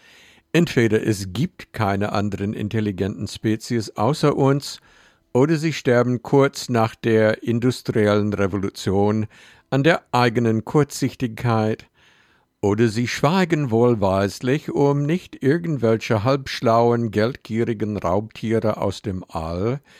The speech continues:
wie uns etwa, anzulocken." Mir scheint plausibel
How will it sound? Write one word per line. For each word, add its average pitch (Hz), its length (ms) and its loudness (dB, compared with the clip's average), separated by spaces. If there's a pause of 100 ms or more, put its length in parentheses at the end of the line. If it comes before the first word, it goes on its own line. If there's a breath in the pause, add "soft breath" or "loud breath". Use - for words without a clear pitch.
(300 soft breath)
wie 104 240 -2
uns 165 300 2
etwa, 113 580 -2 (240)
anzulocken." - 920 -6 (1080 loud breath)
Mir 170 320 4
scheint 117 480 -2
plausibel 101 920 -2